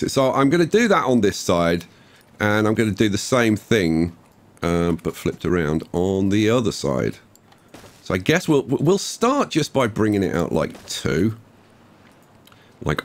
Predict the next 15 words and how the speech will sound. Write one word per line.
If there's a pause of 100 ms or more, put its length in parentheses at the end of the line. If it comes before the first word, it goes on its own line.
(100)
all
the
way
across. (2250)
'Cause
like
I
said,
I
want
this
to
appear
like
a,